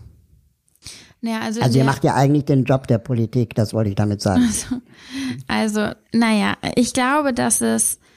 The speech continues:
Speaker 1: man ein bisschen an dem Punkt vorsichtig sein muss, als dass Wissenschaft kann Politik nicht ersetzen. Und
Speaker 2: Mhm.
Speaker 1: Politik ist auch das Vermitteln zwischen sozusagen zwischen Gefühlen und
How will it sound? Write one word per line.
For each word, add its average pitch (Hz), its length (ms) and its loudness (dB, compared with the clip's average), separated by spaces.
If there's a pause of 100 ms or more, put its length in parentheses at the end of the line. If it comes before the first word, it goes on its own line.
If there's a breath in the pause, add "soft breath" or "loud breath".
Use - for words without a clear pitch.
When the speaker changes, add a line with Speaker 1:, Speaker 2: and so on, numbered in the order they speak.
(380 soft breath)
Speaker 1:
man 226 140 0
ein 226 160 2
bisschen 254 380 0
an 220 120 -2
dem 262 200 2
Punkt 233 180 -2
vorsichtig 233 400 -2
sein 220 180 -2
muss, 226 140 0
als 208 180 -2
dass 208 360 -2 (360)
Wissenschaft 240 680 0
kann 214 240 0
Politik 226 400 -2
nicht 214 160 -2
ersetzen. 196 720 -2 (540 loud breath)
Und 180 340 2
Speaker 2:
Mhm. 165 80 0
Speaker 1:
Politik 233 720 0
ist 220 140 -2
auch 208 160 -2
das 214 180 -2
Vermitteln 214 680 0
zwischen 208 540 -2
sozusagen 202 520 -2
zwischen 208 320 -2
Gefühlen 277 640 0
und 196 440 -2